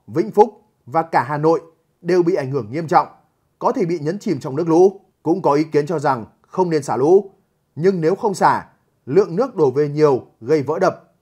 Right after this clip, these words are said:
thì nguy hiểm còn tăng lên gấp nhiều lần. Theo vị Giám đốc Sở Nông nghiệp và Phát triển Nông thôn tỉnh Yên Bái, phương án phá đập phụ số bốn cũng đã được nhắc đến và chuẩn bị kỹ lưỡng. Ông Nguyễn Mạnh Cường, Phó Tổng Giám đốc Nhà máy Thủy điện Thác Bà kể rằng, đó là những thời khắc căng thẳng nhất.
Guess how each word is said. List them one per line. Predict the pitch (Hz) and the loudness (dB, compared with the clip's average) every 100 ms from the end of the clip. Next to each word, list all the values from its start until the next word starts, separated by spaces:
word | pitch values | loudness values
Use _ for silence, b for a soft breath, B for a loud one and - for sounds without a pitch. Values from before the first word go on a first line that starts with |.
| _ _ | _ _
thì | 185 | -4
nguy | 185 240 | -2 -2
hiểm | 190 131 | -2 -2
còn | 143 123 | -6 -6
tăng | 147 139 | -6 -6
lên | 123 | -6
gấp | - | -6
nhiều | 165 127 | -4 -2
lần. | 139 110 - _ _ - | -2 -6 -14 _ _ -2
Theo | 165 | 0
vị | 165 147 | 2 2
Giám | 139 160 | 0 -4
đốc | 214 | -6
Sở | - 120 | -4 -6
Nông | 139 | -4
nghiệp | 156 | -6
và | 123 | -4
Phát | 147 196 | -6 -6
triển | 131 | -6
Nông | 127 143 | -6 -4
thôn | 147 139 | -4 -4
tỉnh | 123 | -8
Yên | 117 139 | -6 0
Bái, | 123 147 - _ - | 0 0 -6 _ 0
phương | 196 175 | 0 0
án | 151 190 | -6 -4
phá | 165 | -4
đập | 196 - | -4 -4
phụ | 160 131 | -6 -6
số | 139 | -6
bốn | 143 147 214 - _ _ - | 0 0 0 -10 _ _ -6
cũng | 175 | -4
đã | 202 196 | -2 -2
được | 180 - | -4 -6
nhắc | 185 165 | -10 -2
đến | 143 156 - _ | -2 -2 -8 _
và | 117 131 | -4 -4
chuẩn | 127 107 | -4 -8
bị | 139 | -10
kỹ | 135 151 | -6 -2
lưỡng. | 151 180 202 _ _ - | 0 -2 -4 _ _ -4
Ông | 175 175 | -4 -2
Nguyễn | 156 190 | -4 -6
Mạnh | 214 120 | -8 -6
Cường, | 151 147 117 - - | -2 -2 -2 -12 -2
Phó | 151 | -2
Tổng | 220 156 | 0 -4
Giám | 127 160 | -4 -4
đốc | 214 | -6
Nhà | 160 135 | -6 -8
máy | 160 | -8
Thủy | 147 | -6
điện | 139 107 | -6 -6
Thác | 196 165 | -8 -4
Bà | 143 | -4
kể | 127 131 | -2 -6
rằng, | 110 143 117 - _ _ | -2 -4 -4 -14 _ _
đó | 170 185 | 0 0
là | 240 | 0
những | 180 226 | -4 -6
thời | 165 | -6
khắc | 127 185 - | -4 -4 -4
căng | 170 151 | -6 -6
thẳng | 135 120 110 | -8 -10 -4
nhất. | 190 - | -4 -4